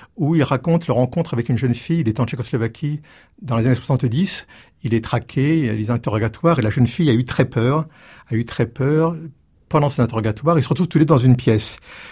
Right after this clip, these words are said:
Et voilà, voilà comment il va faire apparaître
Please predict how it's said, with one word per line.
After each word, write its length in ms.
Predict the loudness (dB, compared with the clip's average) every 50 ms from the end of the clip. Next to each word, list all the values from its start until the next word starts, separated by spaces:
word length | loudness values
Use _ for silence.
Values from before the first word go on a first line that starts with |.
| -20 -20 -6 -4
Et 60 | 0
voilà, 220 | 2 4 4 4 4
voilà 220 | 4 4 4 4
comment 260 | 2 2 2 4 4
il 100 | 2 2
va 220 | 2 2 4 4 2 0 -2 -8 -14 _ _ _ _ _ -12
faire 200 | -4 -2 0 0
apparaître 380 | 2 2 2 4 4 2 2